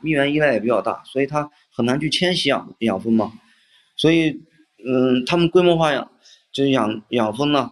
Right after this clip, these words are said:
就是，呃，要迁徙，另外它的压力大，另外呢，农残，这个农-，农药多，所以造就了就是蜜蜂本身健康是个问题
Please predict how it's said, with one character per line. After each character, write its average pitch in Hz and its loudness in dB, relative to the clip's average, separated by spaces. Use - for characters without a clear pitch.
就 117 -4
是， 110 2
呃， 123 -2
要 147 4
迁 185 0
徙， 127 0
另 151 -4
外 143 0
它 143 -4
的 139 2
压 185 0
力 185 2
大， 190 -4
另 147 -6
外 147 0
呢， 123 0
农 120 2
残， 147 -2
这 151 -8
个 135 4
农-， 123 2
农 131 4
药 170 4
多， 185 2
所 151 0
以 - 0
造 190 2
就 160 4
了 135 0
就 127 -2
是 135 0
蜜 170 2
蜂 180 0
本 120 0
身 147 -2
健 226 0
康 220 0
是 226 2
个 135 4
问 117 2
题 - -4